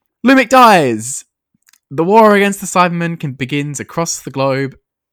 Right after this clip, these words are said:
as Mickey chooses to stay in the alternate reality and pick up where Ricky left off, finally realizing there is no place for him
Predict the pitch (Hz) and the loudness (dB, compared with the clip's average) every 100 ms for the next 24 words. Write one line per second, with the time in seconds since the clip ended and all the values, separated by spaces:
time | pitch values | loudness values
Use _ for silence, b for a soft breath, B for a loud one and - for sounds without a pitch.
0 | - 110 110 - 156 175 165 147 147 131 | -12 -10 -10 -8 -8 -4 -4 -6 -8 -8
1 | 123 117 - 143 143 120 110 120 135 135 | -10 -14 -8 -4 -4 -4 -6 -8 -8 -10
2 | 131 123 107 107 107 - 98 180 160 156 | -10 -8 -8 -8 -10 -12 -14 -10 -10 -8
3 | 147 117 160 170 151 156 - 69 - _ | -10 -10 -8 -8 -8 -10 -10 -16 -16 _
4 | _ _ _ _ _ _ 131 147 156 156 | _ _ _ _ _ _ -6 -4 -4 -6
5 | 117 110 107 107 110 110 - B B - | -6 -6 -6 -8 -10 -10 -16 B B -6
6 | 196 185 123 95 - 90 101 - 101 92 | -4 -2 -4 -8 -10 -14 -12 -14 -12 -12
7 | 90 | -12